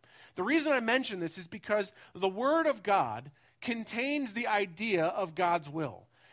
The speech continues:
Everything that God wanted to share about his person, about who he is, about what God is like, about what he thinks, what his design is for all of humanity, for how we should act, the best plan for each of our lives, the concepts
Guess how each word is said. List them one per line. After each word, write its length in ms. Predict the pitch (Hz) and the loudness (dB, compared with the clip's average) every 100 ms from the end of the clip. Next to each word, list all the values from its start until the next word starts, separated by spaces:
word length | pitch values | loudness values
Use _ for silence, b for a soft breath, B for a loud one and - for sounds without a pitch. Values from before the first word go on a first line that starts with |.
| - | -2
Everything 540 | 269 320 330 302 294 | 0 4 2 0 -2
that 120 | 240 | -2
God 300 | 220 220 214 | 2 2 2
wanted 340 | 180 208 254 - | 0 0 0 -2
to 120 | 220 | -6
share 400 | - 226 214 196 | -4 0 2 2
about 240 | 175 165 | 2 2
his 180 | 165 156 | 0 -4
person, 580 | - 220 220 - 240 240 B B | -4 -4 -2 -4 -6 -10 B B
about 220 | 151 170 | 0 0
who 220 | 156 240 220 | 2 -2 0
he 160 | 233 | -2
is, 460 | 226 214 226 240 220 B - | -2 2 2 0 -8 B 2
about 240 | 180 220 | 4 4
what 240 | 240 220 151 | 2 -2 -2
God 320 | 185 196 220 | 2 2 2
is 260 | 190 147 | -4 -6
like, 420 | 143 160 240 269 - B 170 | -4 0 0 -2 -16 B 0
about 180 | 190 | 2
what 160 | 196 208 | 4 0
he 160 | 202 202 | 0 -4
thinks, 420 | - 220 254 - | 0 0 -2 -4
what 140 | 214 | -2
his 180 | 208 202 | 0 -2
design 600 | 160 170 156 196 226 226 | -2 -4 0 0 0 -2
is 280 | 240 226 220 | -2 -4 -6
for 200 | - 196 | -8 -4
all 240 | 220 233 | -2 -2
of 100 | 202 | -4
humanity, 560 | 180 190 196 214 240 - B | -8 -6 -4 -4 -8 -10 B
for 140 | - 190 | -6 -2
how 180 | 214 | -2
we 180 | 214 233 | -2 -6
should 320 | - - 220 - | -6 -4 -6 -2
act, 360 | 214 240 - 190 | 0 2 0 -4
the 100 | 180 | -4
best 500 | 139 214 233 - - | 4 4 4 -4 -10
plan 380 | 226 226 240 | -6 -4 -4
for 120 | 220 196 | -6 -10
each 240 | 214 - | -10 -8
of 80 | 208 | -4
our 100 | 196 | -4
lives, 360 | 190 208 226 | 0 -2 -2
the 40 | 180 | -8
concepts 720 | - 226 294 - 208 202 | -6 0 0 2 0 0